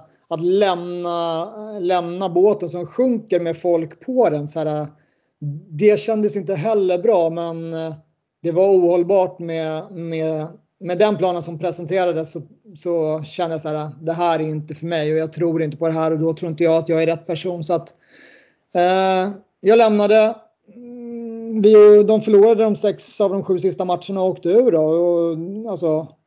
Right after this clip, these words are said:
superdeppigt, eh, för, för mig och alla andra. Eh, efter,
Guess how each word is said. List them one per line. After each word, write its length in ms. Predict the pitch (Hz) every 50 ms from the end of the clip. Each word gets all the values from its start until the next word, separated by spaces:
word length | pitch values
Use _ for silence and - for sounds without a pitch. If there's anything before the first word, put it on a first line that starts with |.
| _ _ _ _ _ _ _ _ _ _ - - - - - - - - -
superdeppigt, 1500 | 226 214 180 - - _ _ _ _ _ - 185 175 170 165 160 190 196 196 - _ - 170 165 160 - _ _ -
eh, 920 | 170 156 160 156 156 156 156 156 156 156 156 156 160 156 160 165 170 170 156 131 _ _ _ _ -
för, 440 | 180 165 165 160 156 156 151 - _ _ -
för 80 | 170
mig 300 | 165 170 170 170 170 170
och 60 | 165 165
alla 160 | 165 165 160
andra. 340 | 160 160 165 165 175 175 160 160 151 - _ _ _ _ _ _ _ _ _ _ _ _ _ _ _ _ 180
Eh, 600 | 165 165 165 160 165 165 165 170 175 190 202 175 156 147 _ _ _ _ _ _ _ _ _ _ _ _ _ _ _ - 220 202
efter, 600 | 214 220 - - - 220 202 196 196 202 196 196